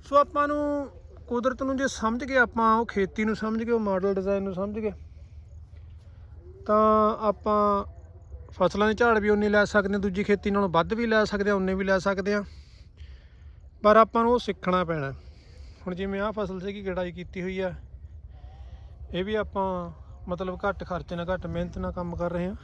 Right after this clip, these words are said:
ਤੇ ਹੁਣ ਮੇਨ ਗੱਲ ਤਾਂ ਚੱਲ ਰਹੀ ਸੀ ਵੀ ਇਹ ਫਸਲਾਂ ਕੋਰਾ ਠੰਡ ਝੱਲ ਸਕਦੀਆਂ ਨੇ। ਸੋ ਉਸੇ ਤਰ੍ਹਾਂ ਇਹ ਜਿਹੜੀਆਂ ਮੂਲੀਆਂ ਦੋਏ ਕਿਸਮਾਂ ਨੇ, ਦੇਸੀ ਨੇ,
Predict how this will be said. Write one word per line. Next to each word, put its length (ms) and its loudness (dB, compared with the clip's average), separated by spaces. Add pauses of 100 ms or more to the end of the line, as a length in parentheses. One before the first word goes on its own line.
(1500)
ਤੇ 460 4 (120)
ਹੁਣ 180 4 (380)
ਮੇਨ 320 2
ਗੱਲ 180 8
ਤਾਂ 120 4
ਚੱਲ 200 4
ਰਹੀ 140 6
ਸੀ 100 -2
ਵੀ 100 2
ਇਹ 60 8
ਫਸਲਾਂ 360 4
ਕੋਰਾ 380 6
ਠੰਡ 280 0
ਝੱਲ 220 4
ਸਕਦੀਆਂ 420 0
ਨੇ। 100 0
ਸੋ 140 0
ਉਸੇ 160 2
ਤਰ੍ਹਾਂ 340 6 (1500)
ਇਹ 180 10
ਜਿਹੜੀਆਂ 300 6
ਮੂਲੀਆਂ 360 4
ਦੋਏ 220 4
ਕਿਸਮਾਂ 420 2
ਨੇ, 140 2
ਦੇਸੀ 420 0
ਨੇ, 120 2